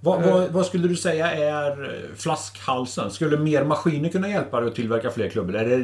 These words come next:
Speaker 1: är det att det finns bara en Johan Brisman som är problemet?
Speaker 2: Eh, det är nog, eh, inte maskinerna som är problemet, utan det är väl arbetskraften.
Speaker 1: Mm.
Speaker 2: Det är ju så fruktansvärt mycket. Det, det spelar ingen roll hur mycket maskiner man köper.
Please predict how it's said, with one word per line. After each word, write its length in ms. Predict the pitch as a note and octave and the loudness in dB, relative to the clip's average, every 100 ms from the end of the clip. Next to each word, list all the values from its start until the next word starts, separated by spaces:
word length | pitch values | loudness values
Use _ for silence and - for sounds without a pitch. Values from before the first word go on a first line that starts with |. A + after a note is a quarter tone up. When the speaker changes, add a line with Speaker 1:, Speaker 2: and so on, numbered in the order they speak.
| B2 - | -2 -4
Speaker 1:
är 40 | |
det 60 | C3+ | -2
att 80 | C3 | 0
det 120 | B2+ | -2
finns 240 | C#3+ A#2+ | -2 -4
bara 200 | C3+ B2 | 0 0
en 220 | B2 A2+ | 0 -2
Johan 240 | A2+ A#2 A2+ | 0 0 0
Brisman 340 | A2+ - C#3+ | -4 -6 -8
som 140 | C#3+ B2+ | -6 -6
är 80 | |
problemet? 380 | G2 A2+ F2 D#2+ - - - - - - - - - - | -4 -2 -4 -6 -14 -20 -20 -20 -20 -20 -20 -20 -18 -2
Speaker 2:
Eh, 100 | C#3 | 2
det 120 | D#3 | 8
är 160 | F3+ F#3 | 10 10
nog, 600 | F3+ F3+ F3 F3 F3 E3+ E3+ F3+ | 10 8 8 6 4 2 0 -2
eh, 1400 | - - A2+ A2+ A#2 - - - - - - - - A3+ | -2 -4 -4 -4 -4 -6 -6 -10 -12 -20 -20 -20 0 0
inte 180 | E3+ | 2
maskinerna 600 | F#3 F#3+ F#3+ E3 D#3 D#3 | 2 4 4 4 4 0
som 140 | D3+ F3 | 0 2
är 80 | D#3 | 2
problemet, 540 | D3+ C#3+ B2+ B2+ B2 | 0 0 0 -2 -6
utan 240 | C3 C3+ | -6 -4
det 80 | C3+ | -2
är 160 | C3+ C3+ | -2 -4
väl 180 | C3+ C3+ | -4 -4
arbetskraften. 760 | C3 B2 A#2+ B2+ - C3 B2 - | -6 -8 -10 -12 -10 -14 -14 -8
Speaker 1:
Mm. 120 | - | 0
Speaker 2:
Det 60 | C#3+ | 4
är 40 | |
ju 300 | D3 D#3 D3+ | 4 4 2
så 120 | D3 | 0
fruktansvärt 580 | D3 D#3+ D#3 C3 B2+ C#3 | -2 -2 -2 -4 -2 -4
mycket. 200 | D3 D3+ | -4 -4
Det, 180 | F3+ D#3 - - - - - - - - - - - - - - | -2 -2 -2 -16 -20 -20 -18 -20 -20 -20 -20 -20 -20 -20 -20 -4
det 140 | F3+ | -2
spelar 260 | F3+ F#3 F#3 | 4 6 6
ingen 220 | F#3+ D3+ | 4 4
roll 220 | D#3 E3 | 4 2
hur 80 | F3+ | 0
mycket 200 | F3+ D#3+ | -2 -4
maskiner 380 | C#3+ D3 C#3+ D#3 | -4 -4 -2 -2
man 120 | F3 | -4
köper. 300 | A#2+ A2+ | -6 -8